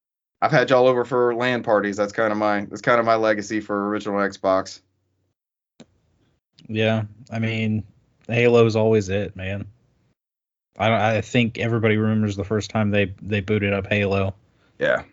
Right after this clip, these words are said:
Speaker 2: And definitely, I mean, Xbox kind of changed the game. I mean, obviously, there's, there's been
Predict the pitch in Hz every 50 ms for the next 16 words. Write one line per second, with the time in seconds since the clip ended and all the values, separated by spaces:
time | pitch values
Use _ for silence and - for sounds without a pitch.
0 | _ - - 113 110 104 113 113 110 - - 113 110 104 107 107 104 104 101 101
1 | - 101 104 104 104 101 98 95 92 90 90 90 - _ _ _ _ _ _ _
2 | _ _ _ _ _ _ _ _ - 120 123 113 - - 120 120 113 98 - -
3 | - 123 117 113 101 90 - - - - - - 120 113 113 120 123 113 117 -
4 | - - 110 95 104 107 110 117 113 107 101 101 107 101 98 107 120 113 113 110
5 | 107 - - 110 110 107 104 98 95 101 - _ _ _ _ _ - - - -
6 | - - _ _ _ _ _ _ _ _ _ - _ _ - - - 113 135 135
7 | 135 120 101 95 - - - 120 127 127 113 98 117 113 113 110 107 104